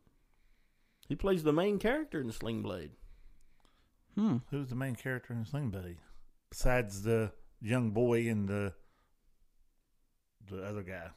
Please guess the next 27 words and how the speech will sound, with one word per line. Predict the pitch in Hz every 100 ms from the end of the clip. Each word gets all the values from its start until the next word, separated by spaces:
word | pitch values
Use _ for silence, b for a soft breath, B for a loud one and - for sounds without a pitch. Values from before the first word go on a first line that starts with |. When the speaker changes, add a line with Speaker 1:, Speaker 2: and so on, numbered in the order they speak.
| -
Speaker 1:
Well, | 104 139 - -
he | 98
ain't | 123 135
the | 165
young | 180 190
boy. | 277 254 208 - _ - - _ -
Speaker 3:
His, | 113 107
uh, | 110 107 98 135
what, | 123 - - - _ _
stepdad? | - - 120 113 98 69 - - -
Or | 185
Speaker 1:
No. | 277 254
Speaker 3:
dad? | 147 156 151 - -
Speaker 1:
No. | 240 143 110 - _ _ - - - -
Speaker 3:
The | 208
hell | - 226 226 -
was | 262
he | 101
then? | 95 87 64 - - -
Speaker 1:
He's | 294 302
the | 269
guy | 262 285
that | 269 226
split | - 285 285
the | 226
stepdad's | - 302 320 269 240
head. | - 349 311 131